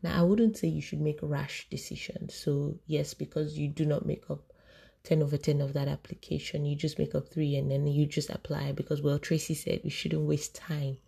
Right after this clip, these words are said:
No. Um, what I am advising is, yes, spend that time to look at the pros and cons, think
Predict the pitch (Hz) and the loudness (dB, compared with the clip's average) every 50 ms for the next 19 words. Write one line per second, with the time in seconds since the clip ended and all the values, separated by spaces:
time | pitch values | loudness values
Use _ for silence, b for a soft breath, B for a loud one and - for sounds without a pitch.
0 | b b b b _ 170 156 143 139 139 147 b b b b b b b b b | b b b b _ 0 0 0 0 -2 -4 b b b b b b b b b
1 | _ - 156 156 - - _ - - - 147 160 160 160 156 156 160 165 165 - | _ -8 -8 -6 -8 -10 _ -18 -14 -8 -6 -6 -4 0 2 2 2 2 2 -2
2 | - _ - - 151 151 151 - - - 147 156 156 - 156 156 151 - 147 147 | -6 _ -10 -6 -6 -6 -6 -8 -8 -6 -4 -2 -2 0 -2 -2 -2 -4 -2 -2
3 | 151 143 156 156 156 156 147 147 143 160 - - 156 151 151 151 151 151 147 - | 0 0 2 2 0 0 0 0 -2 -2 -2 -2 -2 0 2 2 2 0 -2 -4
4 | - b b b b b b b b b _ 165 160 156 165 165 - - - - | -10 b b b b b b b b b _ 0 2 2 2 2 -2 -6 -10 -12
5 | - - 151 156 156 160 156 143 147 143 - - - - - 151 147 151 147 151 | -6 -2 0 0 2 2 0 0 -2 -4 -8 -12 -16 -8 -4 -2 -2 0 0 -2
6 | 151 147 - - - 156 147 143 139 151 - _ _ - 156 151 - - 147 - | -4 -4 -8 -8 -4 -2 -2 -2 -2 -4 -8 _ _ -4 -4 -2 -2 -4 -6 -6
7 | - - - - 156 147 143 143 135 - - - 185 185 190 190 185 185 - - | -10 -10 -4 -2 0 0 0 -2 -4 -2 0 2 4 4 6 4 4 2 0 -4
8 | - _ - 147 - - | -10 _ -12 -12 -12 -14